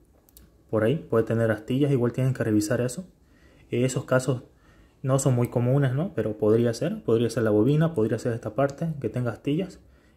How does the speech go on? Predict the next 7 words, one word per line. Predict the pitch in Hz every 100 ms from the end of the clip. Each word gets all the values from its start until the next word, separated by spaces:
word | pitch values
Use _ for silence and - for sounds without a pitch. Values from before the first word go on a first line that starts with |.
| _
y | 147 156
ahí | 151 123 160 165 -
que | - 120 120 120 - _
<laughs> | - 127
roce | 123 123 131 - - _ _ _ _ _ _ _
la | 131
aguja. | 117 110